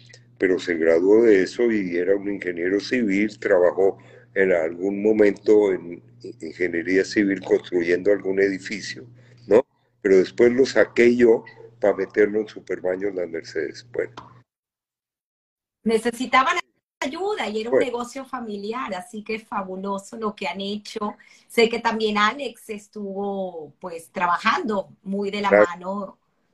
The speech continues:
Speaker 2: con ustedes. Al final, eh, los hombres fueron los que tomaron las riendas. Pero
Speaker 1: Ah.
Speaker 2: Vivi, porque quiero, me encantaría terminar con esto, eh, hoy en día,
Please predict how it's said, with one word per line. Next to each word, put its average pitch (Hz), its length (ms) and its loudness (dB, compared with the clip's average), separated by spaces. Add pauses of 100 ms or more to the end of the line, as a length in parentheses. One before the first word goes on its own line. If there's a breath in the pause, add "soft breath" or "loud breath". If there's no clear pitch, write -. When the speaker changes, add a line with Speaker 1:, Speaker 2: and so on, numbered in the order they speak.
(200)
Speaker 2:
con 196 200 -2
ustedes. 214 720 -8
Al 180 220 -6
final, 226 580 -4
eh, 190 260 -6
los 226 160 0
hombres 269 440 0
fueron 240 240 -10
los 277 160 -6
que 240 160 -8
tomaron 226 440 -8
las 226 220 -10
riendas. 220 520 -8 (600)
Pero 254 240 -2
Speaker 1:
Ah. 247 60 -4
Speaker 2:
Vivi, 349 480 -2 (280)
porque 233 300 -6
quiero, 269 260 -8
me 254 120 -8
encantaría 240 440 -6
terminar 285 500 -8
con 294 200 -10
esto, 262 640 -8
eh, 202 720 -2
hoy 262 240 2
en 330 160 -16
día, 233 500 -6